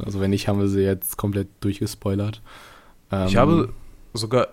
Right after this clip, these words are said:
Speaker 2: ja, wir haben sehr viel durchgespoilert, aber ich habe sogar Leute, die von Animes nichts gehalten haben, haben es sich angeschaut und wurden,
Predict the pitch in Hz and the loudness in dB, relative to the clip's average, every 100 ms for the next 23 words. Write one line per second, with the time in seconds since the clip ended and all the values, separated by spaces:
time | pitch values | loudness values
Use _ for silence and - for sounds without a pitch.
0 | - 104 147 165 151 143 147 139 127 123 | -6 0 2 4 4 4 4 0 0 -4
1 | 131 - 123 - - 117 117 110 101 82 | -4 -6 -8 -6 0 2 2 2 0 -2
2 | 98 131 135 123 107 101 107 123 - 110 | 0 0 0 -2 0 0 2 2 0 -4
3 | 104 98 - 110 113 113 110 101 165 226 | -6 -6 -4 -4 -2 -4 -4 0 2 0
4 | - 175 165 165 160 104 98 101 147 - | 0 2 2 2 -2 -4 -2 -2 -6 -12
5 | _ - - - - _ _ - 120 139 | _ -20 -20 -20 -20 _ _ 0 2 4
6 | 123 127 104 127 131 - 127 123 107 104 | 2 0 2 2 2 2 2 2 2 -2
7 | 98 104 107 101 98 | -2 2 2 2 -2